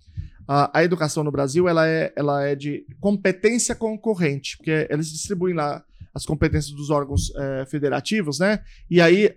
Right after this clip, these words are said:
a educação é competência concorrente. Como é que funciona? Educação infantil é do município, é, ensino fundamental é do município e do estado,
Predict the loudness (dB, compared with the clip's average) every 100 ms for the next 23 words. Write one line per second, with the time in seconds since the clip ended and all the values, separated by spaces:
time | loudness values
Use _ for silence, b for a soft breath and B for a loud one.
0 | 0 2 2 2 -2 -2 -4 -2 -2 -4
1 | -6 -8 -4 -2 -2 -4 -8 -8 -8 -12
2 | -8 -6 -6 -6 -6 -6 -8 -6 -6 -6
3 | -6 -6 -8 -18 _ _ _ _ _ _
4 | _ _ 4 4 0 -8 -16 -20 -20 -20
5 | -4 0 0 2 4 6 4 2 -4 -4
6 | -6 -6 _ -20 -20 -18 -16 -8 0 2
7 | 2 0 -8 -6 -2 0 0 0 2 4
8 | 4 2 2 2 2 0 0 4 6 6
9 | 2 -2 -2 -2 -2 -2 -2 0 -2